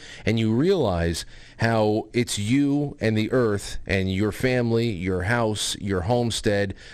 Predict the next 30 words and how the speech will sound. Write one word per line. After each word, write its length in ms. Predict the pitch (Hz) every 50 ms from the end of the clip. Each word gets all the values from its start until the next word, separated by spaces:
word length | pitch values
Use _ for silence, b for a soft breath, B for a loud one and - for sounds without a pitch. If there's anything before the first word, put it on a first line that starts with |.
| B B
um, 440 | - 95 98 95 92 92 92 92 -
your, 560 | - 98 98 98 92 92 92 90 90 87 - - - - 87
your 280 | 101 98 101 95 90 87
food, 480 | - - 147 151 143 135 127 123 113 B B B B B -
that, 460 | - 117 127 120 120 - - - 110
that 300 | 120 123 110 110 110 98
bartering 720 | - 135 143 156 160 170 170 165 160 160 165 165 160 156 - - - - - - - - -
and 300 | - 120 123 123 117 110
that 240 | 117 110 110 - -
sharing 720 | - - - 151 151 160 147 131 123 123 127 127 120 -
and 140 | 123 127 131
that 160 | 123 120 107
being 280 | 110 147 160 151 143 123
good 200 | 120 139 131 123
neighbors, 460 | 117 127 147 165 135 123 113 - -
it 140 | - 135 127
is 160 | 127 117 101
the 120 | 117 120 - -
ultimate 400 | 135 147 151 - 139 139 101 -
form 260 | - 131 127 123 113
of 60 | 107
independence. 760 | - 123 131 123 113 - - 131 135 139 131 127 123 - - B B B B B B
It's 140 | - - -
the 100 | 123 123
ultimate 320 | 139 143 - 135 131 101
form 180 | - - 139 127
of 100 | 113 95
self-ownership. 800 | - - 131 127 117 95 104 131 139 143 127 - 147 135 -
It's 160 | 123 110 - -
what, 240 | 160 185 - B